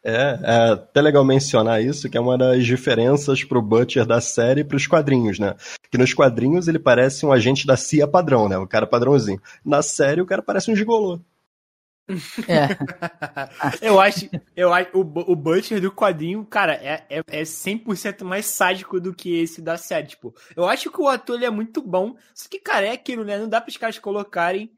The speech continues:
Speaker 3: é, uma, o H Q na série, não dá, mano. É, é pesado demais, assim, é absurdo, sabe?
Speaker 1: Não,
Speaker 3: E
Speaker 1: tu vê o pessoal tentando humanizar ele, né? Tu vê no começo dessa temporada,
Speaker 3: Sim,
Speaker 1: o,
Speaker 3: sim,
Speaker 1: o, ele
Speaker 3: verdade.
Speaker 1: tentando pegar leve, porque o Hughes tá chateado pelo, porque ele ser muito violento, né?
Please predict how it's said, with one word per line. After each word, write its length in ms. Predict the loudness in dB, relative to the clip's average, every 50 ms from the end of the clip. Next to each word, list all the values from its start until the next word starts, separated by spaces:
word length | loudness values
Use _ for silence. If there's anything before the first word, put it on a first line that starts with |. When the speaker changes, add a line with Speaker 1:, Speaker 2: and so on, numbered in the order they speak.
| _ _ _ _ _ _
Speaker 3:
é, 200 | -4 -2 -2 -2
uma, 800 | -2 -2 -2 0 0 0 0 0 0 0 0 -2 -2 -4 -6 -6 -6
o 180 | -6 -8 -8 -4 -2
H 300 | -2 0 2 0 0 0
Q 340 | -2 -2 -2 -2 0 0 -2
na 140 | -4 -8 -8
série, 360 | -8 -8 -8 -6 -6 -6 -6
não 160 | -6 -8 -6 -2
dá, 220 | 0 0 0 0
mano. 420 | -2 -4 -6 -6 -8 -10 -10 -10 -10
É, 60 | -12
é 40 | -12
pesado 480 | -10 _ -6 -6 -4 -2 -2 -4 -4 -6
demais, 460 | -10 -16 _ -4 -4 -4 -4 -4 -8
assim, 440 | -12 -12 -12 -10 -10 -10 -10 -8 -6
é 60 | -8
absurdo, 500 | -8 -8 -10 -16 -16 -14 -12 -12 -12 -12
sabe? 380 | -10 -8 -8 -8 -8 -10 -16 -20 _ _ -14
Speaker 1:
Não, 420 | -14 -6 -2 0 2 4 4 6
Speaker 3:
E 40 | 6
Speaker 1:
tu 100 | 6 6
vê 180 | 6 6 6 6
o 60 | 6
pessoal 400 | 8 6 6 6 4 2 2 4
tentando 340 | 4 4 4 4 6 6 6
humanizar 560 | 6 6 6 6 6 6 6 6 4 4 6
ele, 260 | 6 6 6 6 4
né? 140 | 4 2 2
Tu 120 | 2 2 4
vê 100 | 4 4
no 80 | 4
começo 400 | 4 2 2 2 2 2 2 0
dessa 220 | 0 0 0 -2 0
temporada, 640 | -2 -2 2 2 4 4 4 4 4 4 4 2 4
Speaker 3:
Sim, 40 | 6
Speaker 1:
o, 220 | 8 8 8 8 8
Speaker 3:
sim, 120 | 6 2 -4 -4
Speaker 1:
o, 100 | 0 4 4
ele 20 | 6 6 4
Speaker 3:
verdade. 120 | 4 4
Speaker 1:
tentando 300 | 2 2 4 4 4 4
pegar 260 | 4 2 2 4 2
leve, 460 | 2 2 2 2 2 0 0 0 -2
porque 180 | -4 -2 2 4
o 100 | 6 8
Hughes 480 | 8 8 8 6 4 4 0 -6 -8 -6
tá 220 | -4 -4 -2 -2
chateado 680 | 0 0 0 0 0 -2 -2 -2 -2 -2 0 2 2 0
pelo, 240 | 2 0 0 0 0
porque 160 | -2 0 0
ele 80 | 0 2
ser 120 | 2 2
muito 240 | 2 4 4 2 2
violento, 520 | 4 6 6 6 6 6 4 4 2 0 -4
né? 180 | -4 -4 -6